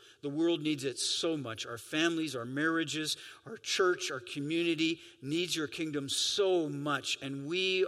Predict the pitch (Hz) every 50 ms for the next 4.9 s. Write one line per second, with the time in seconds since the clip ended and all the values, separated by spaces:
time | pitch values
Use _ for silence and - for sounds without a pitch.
0 | - - 147 160 165 156 139 131 131 131 139 143 139 - - - - _ - 120
1 | 131 151 156 156 156 160 156 156 156 - - _ _ - 139 - - 117 113 117
2 | - - - - - - - - - _ _ _ _ _ _ _ _ _ _ _
3 | _ _ _ _ _ _ _ _ _ _ _ _ _ _ _ _ _ _ - 123
4 | - - - 151 160 175 180 170 139 117 127 107 101 101 101 101 117